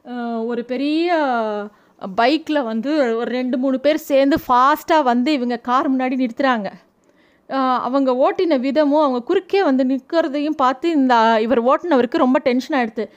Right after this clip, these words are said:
"என்னது இது?" அப்படின்ன உடனே, ஒரு கொஞ்ச நேரத்துல ஒரு டெம்போல ஆறு பேர் வேற வர்றாங்க. வந்தோடனே, "What's the matter?" அப்படின்னோடனே, "தப்பிச்சலான்னு பார்க்குறியா? இறங்குடா" அப்படின்னு இந்த கதை, இந்த காரை நிறுத்தி தட்டி எல்லாரையும் இறங்க சொல்றாங்க. இவங்களுக்கு புரியல.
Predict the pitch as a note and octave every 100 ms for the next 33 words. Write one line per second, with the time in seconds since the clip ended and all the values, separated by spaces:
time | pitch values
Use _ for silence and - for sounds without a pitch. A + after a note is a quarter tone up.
0 | _ - C4+ F4+ D#4+ B3 C4+ C#4+ G3+ C4
1 | B3+ A3+ A3 E4 D4 C4 D#4 _ _ _
2 | _ A#3+ B3 A#3+ A#3 A3+ A3 G#3+ G#3+ G#3+
3 | _ _ _ C#4 C#4 D4 D4 E4 E4+ C#4+
4 | C4 C#4 E4 C#4+ E4+ C#4+ B3+ C4 C#4 B3+
5 | B3 A3+ G3+ G#3 G3+ F#3+ _ _ _ _
6 | B3 D4 D4 C#4+ B3+ D4+ - E4 C4+ B3+
7 | C4+ B3+ G#3+ A3+ A3+ C#4+ B3 A3+ F4+ F4+
8 | E4+ C4+ C4 A#3 A#3 C#4 B3+ F4 B3 -
9 | G3+ C4+ D4+ A#3 A#3 A#3 B3 A3 A3+ A#3+
10 | B3+ B3+ A#3+ C4 D4+ C#4 A3+ - D4+ B3+
11 | A#3 B3+ A3+ A#3 B3 A#3+ G#3 F#3+ F#3 -
12 | _ _ _ _ _ _ _ _ - D#4+
13 | F4+ D4 - G4+ G#4+ D#4